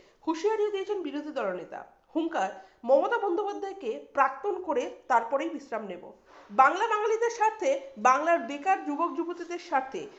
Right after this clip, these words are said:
বাংলার এসসি এসটিদের স্বার্থে। লোকসভা ভোটে তৃণমূলের দখলে থাকা কাঁথি দখলের হুঙ্কার দিলেন শুভেন্দু অধিকারী। পূর্ব মেদিনীপুরের মাটিতে দাঁড়িয়েই বললেন, কয়েক লক্ষ ভোটে কাঁথিতে হারবে তৃণমূল।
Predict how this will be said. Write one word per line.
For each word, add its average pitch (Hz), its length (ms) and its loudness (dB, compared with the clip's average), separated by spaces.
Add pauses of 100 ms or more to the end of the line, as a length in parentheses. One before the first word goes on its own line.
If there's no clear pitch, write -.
(120)
বাংলার 269 360 4 (120)
এসসি 311 240 -4 (120)
এসটিদের 277 440 -2 (160)
স্বার্থে। 220 380 -2 (500)
লোকসভা 403 500 4
ভোটে 453 180 0
তৃণমূলের 415 500 -2
দখলে 370 320 0
থাকা 403 240 -2 (100)
কাঁথি 277 240 2
দখলের 339 400 -2 (800)
হুঙ্কার 359 400 4
দিলেন 330 240 2 (140)
শুভেন্দু 339 360 0
অধিকারী। 160 360 -4 (120)
পূর্ব 285 160 -2 (100)
মেদিনীপুরের 359 580 -2
মাটিতে 339 280 -2
দাঁড়িয়েই 339 420 0 (100)
বললেন, 254 280 0 (140)
কয়েক 311 240 2
লক্ষ 392 200 -2 (120)
ভোটে 320 200 0 (120)
কাঁথিতে 277 300 -2
হারবে 285 420 0
তৃণমূল। 233 420 -4